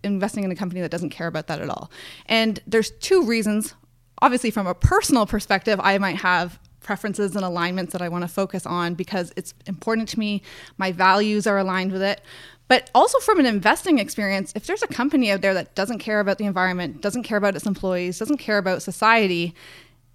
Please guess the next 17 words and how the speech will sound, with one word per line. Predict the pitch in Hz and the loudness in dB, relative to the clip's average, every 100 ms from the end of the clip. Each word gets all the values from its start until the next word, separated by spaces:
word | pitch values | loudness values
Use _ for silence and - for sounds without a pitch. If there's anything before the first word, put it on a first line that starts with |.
| _ 220 | _ -6
it's | - | -6
probably | - - 466 523 240 202 | -4 0 4 4 4 2
not | 196 254 | 4 4
going | - 202 | 4 0
to | 180 | 0
be | 185 | -2
that | - | -4
successful | - - - 262 - 175 160 | -8 -10 -4 -4 -4 -6 -4
in | |
the | 160 | -4
long | 165 - - | -6 -6 -6
run. | - - | -8 -4
So | 233 - | -4 -2
also | 370 - 440 | -4 -4 -8
from | - 240 220 - | -4 -2 -2 -4
an | 190 | -2
actual | 180 196 - 196 185 170 | 0 -2 -2 0 0 0